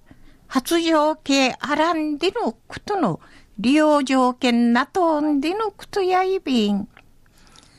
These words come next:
金沢ソウルインのキャンディーとクッ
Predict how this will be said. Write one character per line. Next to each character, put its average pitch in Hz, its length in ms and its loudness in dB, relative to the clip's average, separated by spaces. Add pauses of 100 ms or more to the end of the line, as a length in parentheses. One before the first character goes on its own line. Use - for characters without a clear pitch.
(640)
金 220 320 2
沢 233 180 0
ソ 220 320 0
ウ 208 40 2
ル 202 180 -2
イ 269 220 -2
ン 294 180 -2
の 294 180 0 (360)
キ - 120 -2
ャ 349 60 2
ン 415 220 -8
デ 349 80 -2
ィ 240 180 0
ー 220 40 -4 (140)
と 180 200 -4 (320)
ク - 140 -2
ッ - 40 -6